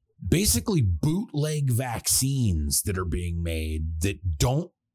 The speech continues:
cure anything. And it's because of one of these, like, gangs from, you know, the, the hell zone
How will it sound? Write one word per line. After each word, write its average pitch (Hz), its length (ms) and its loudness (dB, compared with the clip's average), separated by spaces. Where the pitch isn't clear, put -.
cure 135 420 2
anything. 78 760 -2
And 127 160 -2
it's 120 160 0
because 123 560 0
of 113 280 -2
one 123 240 2
of 127 140 2
these, 120 520 2
like, 107 260 2
gangs 120 720 2
from, 107 540 2
you 107 140 4
know, 95 420 -2
the, 98 260 -6
the 98 140 0
hell 175 400 2
zone 92 560 0